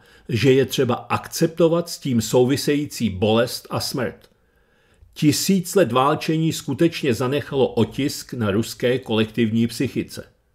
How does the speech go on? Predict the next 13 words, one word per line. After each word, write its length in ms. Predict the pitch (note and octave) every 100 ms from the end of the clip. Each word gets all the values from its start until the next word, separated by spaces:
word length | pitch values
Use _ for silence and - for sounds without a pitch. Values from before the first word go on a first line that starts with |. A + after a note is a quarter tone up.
| _ _ _ _ _ _ - -
Poznámka. 760 | A2+ F#2+ A2 G2+ G2 - E2+ E2+ _ _ _ _ _ _ C3
Mimochodem, 680 | C#3+ D3+ C#3 E3 D#3 C3 A#2 - _ -
spousta 520 | - E3 D#3+ - E3+
Američanů 800 | - D3+ F3 D#3 - C#3+ B2 A2+
ráda 400 | A#2 B2+ C#3 -
opakuje 540 | A#2+ - C#3+ - D3+
tato 300 | D#3+ B2+ D3+
památná 640 | B2 C#3 C3+ C3+ C3 D3 C3
slova, 420 | - A#2 G#2+ A#2
která 380 | - C3+ C3+ C3+
pronesl 640 | A#2+ G#2 A#2+ A#2+ - D3
generál 480 | A#2 A#2 A#2+ B2 B2
Patton. 520 | C#3+ D3 F2 D#2